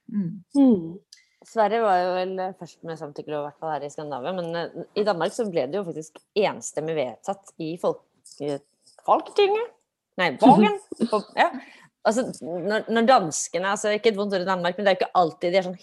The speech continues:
Speaker 3: helt fremoverlent i likestillingspolitikken, altså, ja. Så, så burde i hvert fall vi klare det. Så det får vi
Speaker 2: Nei,
Speaker 3: jo
Speaker 2: det er jo et
Speaker 3: til høsten, tenker jeg.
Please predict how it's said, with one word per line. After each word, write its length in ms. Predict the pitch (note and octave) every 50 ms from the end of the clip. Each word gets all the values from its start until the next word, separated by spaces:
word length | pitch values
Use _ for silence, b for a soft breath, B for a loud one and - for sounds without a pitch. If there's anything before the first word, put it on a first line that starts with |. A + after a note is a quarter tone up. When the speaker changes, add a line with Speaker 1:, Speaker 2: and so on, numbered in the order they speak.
| - -
Speaker 3:
helt 520 | - G#3 F#3+ F#3+ G3+ G#3 G#3 - - - - _ - - D#3+ D3+ _ _ _ _ - - - -
fremoverlent 500 | - F#3 F#3 F#3 F3+ F#3+ G3 G3 F#3+ G3
i 180 | G3 G3 F#3+ G3
likestillingspolitikken, 1500 | F#3+ F#3 - - - D3 D#3 E3 D#3+ - _ E3+ E3+ E3 E3 E3 E3 E3 E3+ E3 - E3+ D#3+ E3+ - - A3 A#3 G#3+ G3
altså, 600 | F#3+ F#3 F3 F3 - F3+ F3 F3 F3 F3 F3 E3 - _ _ _ _ _ _ _ _ _ _ _ _
ja. 100 | - D#3 - - _ B B B B B B
Så, 340 | - - B3+ B3+ B3 B3 A#3+
så 60 | G3+
burde 140 | G#3+ A#3+ A3 G#3
i 20 |
hvert 60 | F#3+ G3
fall 140 | G3 F3+
vi 80 | E3+ D#3+
klare 200 | - D3+ C#3 C3+
det. 140 | - - - - _ _ _
Så 120 | - F#3+ F3+
det 140 | G3 G3+ G3
får 80 | -
vi 60 | F#3 A3
Speaker 2:
Nei, 80 | A#3 C4
Speaker 3:
jo 60 | C4+
Speaker 2:
det 100 | A3+ B3+
er 40 | A#3+
jo 60 | B3
et 200 | B3+ - - - - _
Speaker 3:
til 160 | D3+ C#3 C3+ _ - - - - - -
høsten, 720 | E3 D#3+ - - - - - - F3 F#3+ - - - C#4+ -
tenker 280 | F#3+ F3+ D#3+ - -
jeg. 180 | C#3+ C#3 -